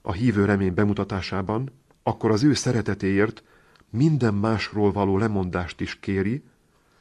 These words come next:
s ugyanakkor ez az Isten szeretet felelősséggel fordít bennünket mások felé. A Szent Atya ezután Szent Ágoston életével szemlélteti az Isten iránti szeretet és az emberek iránti felelősség kapcsolatát.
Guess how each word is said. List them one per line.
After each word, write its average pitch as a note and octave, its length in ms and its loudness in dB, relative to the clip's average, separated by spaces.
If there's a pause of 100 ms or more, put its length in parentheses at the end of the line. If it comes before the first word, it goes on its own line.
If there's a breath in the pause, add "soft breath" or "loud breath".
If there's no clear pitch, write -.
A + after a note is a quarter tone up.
(140)
s - 100 -12
ugyanakkor A2 560 2
ez A#2 100 0
az G#2 100 0
Isten G#2+ 300 0
szeretet G#2 560 -4 (440 soft breath)
felelősséggel G#2 840 2
fordít G2+ 400 0
bennünket G#2+ 460 -2
mások G#2+ 380 -6
felé. F2 340 -10 (420)
A G2 40 -4
Szent E3 240 0
Atya G#2+ 180 2
ezután A2+ 520 0 (160 loud breath)
Szent C#3 340 -2
Ágoston G#2 460 0
életével G2+ 560 2
szemlélteti G2+ 720 0 (300 loud breath)
az A#2 140 -2
Isten A#2 280 0
iránti G2+ 320 0
szeretet A2+ 540 0 (320 soft breath)
és - 100 -6
az A#2+ 100 -2
emberek A2+ 400 2
iránti G#2+ 300 2
felelősség G2+ 640 -2
kapcsolatát. F2 720 -8